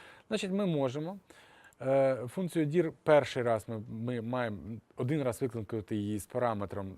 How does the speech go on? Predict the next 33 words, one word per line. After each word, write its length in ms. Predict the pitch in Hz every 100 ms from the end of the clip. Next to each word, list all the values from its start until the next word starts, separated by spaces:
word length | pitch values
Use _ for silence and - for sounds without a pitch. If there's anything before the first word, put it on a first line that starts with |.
| 90 -
е, 340 | 107 101 95 - 127
де 240 | 113 135
шукати 480 | - 113 110 101 101
які 220 | 98 -
файли, 400 | 113 254 262 226 - - - -
а 100 | -
потім 380 | 262 277 190 170
її 120 | 160
викликати 680 | 151 151 147 208 - 156 - -
просто 320 | - 165 165 139
по 140 | 143
новій 320 | 151 143 135
ось 100 | 123
так, 200 | - 87
файл 320 | - 190 185
дорівнює 400 | 123 139 135 127 120 _ _ _ -
dir. 300 | 110 101 82 - _ _ _ _ _ _ - - _ _ - - _ _
<clears throat> 300 | - 190 180 143
Воно 160 | 185
має 200 | 170 160
взяти 260 | 135 160 147
наступний 460 | 135 - 117 98
файл. 260 | 82 95 87 - - - -
Значить, 440 | 139 156 - -
і, 140 | 147 139
а 160 | 139 135
ось 140 | 135
ця 160 | - 240
команда 400 | 202 156 123 117
у 60 |
нас 300 | 135 190 - - _ _ -
вставляє 680 | - 151 147 175 180 151 -
значення 760 | 131 127 156 151 151 143 139